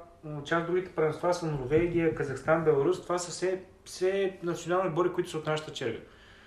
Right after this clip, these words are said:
Тоест, ние трябва да се опитаме да измислиме нещо, което го няма. Не си говорим за нещо, което го няма. Това са отбори от нашата черга, трябва да се опитаме да видим те къде са, ние какво може да направим. А, другото, което може би притеснява част от хората,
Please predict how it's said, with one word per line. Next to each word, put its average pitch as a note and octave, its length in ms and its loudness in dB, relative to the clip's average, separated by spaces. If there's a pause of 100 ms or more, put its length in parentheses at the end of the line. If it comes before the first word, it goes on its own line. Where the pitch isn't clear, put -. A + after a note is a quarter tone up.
(180)
Тоест, F3+ 320 2 (120)
ние E3+ 500 0
трябва E3 220 4
да F3+ 60 2
се F3+ 320 2
опитаме E3+ 440 -2
да D#3+ 60 0
измислиме D#3 760 -4
нещо, D3+ 360 -4
което D3+ 260 -4
го C3 120 -8
няма. B2+ 420 -2 (500)
Не B2 180 -6
си C#3 140 -6
говорим C#3+ 280 -2
за C3+ 80 -8
нещо, C#3 160 -8
което C3+ 200 -6
го B2+ 60 -8
няма. B2+ 200 -6
Това C3+ 120 -6
са C#3 80 -8
отбори C#3 180 -4
от - 180 -10
нашата C#3 220 -8
черга, D#3 200 -6
трябва C#3+ 180 -4
да C#3+ 60 -4
се C#3+ 60 -10
опитаме D3 280 -8 (460)
да C3+ 60 -10
видим C3+ 160 -6
те C#3+ 120 -4
къде D3 180 -2
са, C#3+ 140 -6
ние C#3 100 -6
какво C3 160 -8
може C3 220 -6
да A#2+ 60 -4
направим. A#2 360 -2 (1000)
А, C3 680 -2 (180)
другото, D3 540 -6
което F3+ 600 2 (160)
може E3 340 0
би - 60 -6
притеснява D#3 480 -2
част D#3+ 280 -2
от - 60 -14
хората, C3 640 0